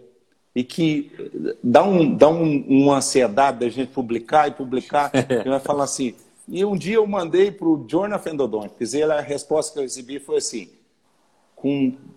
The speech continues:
Speaker 1: cinco anos, ainda é pouco. Espere sete e se ressubmeta." E aí,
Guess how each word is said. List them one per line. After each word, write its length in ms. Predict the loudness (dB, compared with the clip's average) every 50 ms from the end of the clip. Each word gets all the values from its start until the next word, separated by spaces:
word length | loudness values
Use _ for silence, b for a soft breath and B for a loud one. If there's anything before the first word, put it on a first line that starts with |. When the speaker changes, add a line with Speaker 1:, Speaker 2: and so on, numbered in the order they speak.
| _ -12
Speaker 1:
cinco 480 | -8 -4 -2 0 0 -2 0 0 0
anos, 640 | 2 2 0 -2 -4 -6 -10 -14 -16 -16 -16 _ _ _ _ _ _ _ -6
ainda 360 | -2 0 2 2 4 4 2
é 40 | 2
pouco. 480 | 4 4 4 4 4 2 -4 -18 -20 -20 -20 _ _ _ _ _ _ _ _ _ -8
Espere 440 | -6 -4 0 2 2 2 2 0 -2
sete 520 | -4 -4 -2 -2 0 -2 -2 -4 -4 -10
e 40 | -12
se 140 | -12 -10 -4
ressubmeta." 880 | -2 -2 -2 -2 -4 -6 -6 -4 -4 -2 -2 -2 -2 -4 -6 -18 -20 _ _ _ _ _ _ _ _ _ _ _ _ -6
E 160 | 0 2 4
aí, 500 | 4 4 4 4 2 2 -2 -4 -4 _